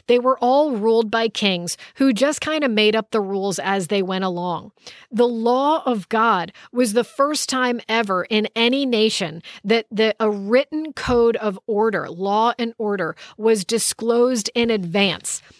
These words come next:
of, "This is the way I want things. If you do things well, it'll go well.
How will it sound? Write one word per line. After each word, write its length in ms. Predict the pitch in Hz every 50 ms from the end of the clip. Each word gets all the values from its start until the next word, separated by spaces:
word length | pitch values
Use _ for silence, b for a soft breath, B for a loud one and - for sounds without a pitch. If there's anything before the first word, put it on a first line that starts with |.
| b b -
of, 280 | 226 226 220 208 170 - B B B
"This 260 | 196 220 233 220 -
is 140 | 247 233 196
the 100 | - 226
way 220 | 220 220 220 220
I 100 | 208 208
want 320 | 208 214 247 269 285 285 -
things. 340 | - 294 285 277 285 233 - -
If 160 | 214 202 -
you 100 | 208 202
do 220 | 170 202 202 202
things 380 | 190 - 202 196 202 202 180 -
well, 420 | 190 214 247 254 262 262 262 254 -
it'll 200 | 226 202 196 180
go 260 | 160 196 190 185 185
well. 460 | 175 180 233 254 269 262 262 254 -